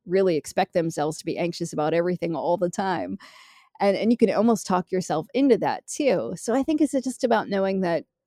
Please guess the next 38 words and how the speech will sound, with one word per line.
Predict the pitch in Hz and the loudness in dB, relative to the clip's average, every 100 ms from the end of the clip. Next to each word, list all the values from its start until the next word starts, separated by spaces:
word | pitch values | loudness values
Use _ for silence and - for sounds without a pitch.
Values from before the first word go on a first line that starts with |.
| _ | _
emotions | 185 165 185 190 180 - | -4 -4 -4 -6 -6 -4
do | 170 | -4
come | - 180 180 | -4 -4 -2
and | 185 | 0
go, | 170 170 175 180 | 0 2 0 -2
that | 143 | -6
they | 156 147 | -4 0
will | 165 190 | 0 0
pass, | 175 165 156 185 - | -2 0 0 -2 -8
nothing | 180 165 185 190 | -6 -4 -4 -2
lasts | 170 190 - | -2 -2 -4
forever. | 180 165 143 151 185 - - - _ _ _ _ _ _ _ _ 247 | 0 0 2 0 -2 -6 -20 -20 _ _ _ _ _ _ _ _ 0
And | 233 | 4
to | 247 | 4
let | 220 240 | 6 4
yourself | 240 226 214 190 | 2 0 0 2
enjoy | 196 170 170 190 | 0 2 4 4
the | 190 | 4
good | 185 | 2
times | 185 190 185 196 - | 0 -2 -2 -2 -2
when | 175 175 | -2 2
they're | 160 | 0
there. | 156 156 175 233 - _ _ _ _ _ | 2 2 0 -2 -6 _ _ _ _ _
You | 202 | -2
don't | 190 | -2
have | 202 | -2
to | 160 165 151 | 0 0 0
just | 180 - | -4 -4
sit | 202 180 | -2 0
around | 175 170 | 0 0
and | 147 | 0
wait | 165 139 | 0 0
for | 165 | -4
the | 165 | 0
other | 165 160 | 2 0
shoe | 165 - 269 | -2 -6 -2
to | 190 | -2
drop, | 156 120 208 | -2 -4 -4